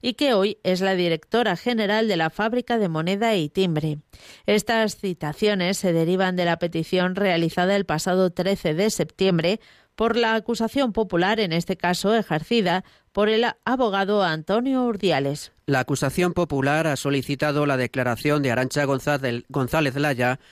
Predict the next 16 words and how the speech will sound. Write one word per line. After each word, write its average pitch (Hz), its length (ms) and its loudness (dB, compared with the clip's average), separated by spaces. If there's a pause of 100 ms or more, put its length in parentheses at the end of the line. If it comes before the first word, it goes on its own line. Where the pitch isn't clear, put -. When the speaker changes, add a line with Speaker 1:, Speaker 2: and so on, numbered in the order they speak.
(200)
Speaker 2:
como 123 260 -2
investigada 135 640 0
después 151 440 -2
de 160 100 -2
que 135 100 -2
el 117 80 0
ex 113 140 0
jefe 170 300 0
de 170 100 0
gabinete 147 500 0
del 160 200 -2
Ministerio 135 520 0
de 127 60 2
Exteriores, 131 600 0
Camilo 139 380 0
Villarino, 131 540 0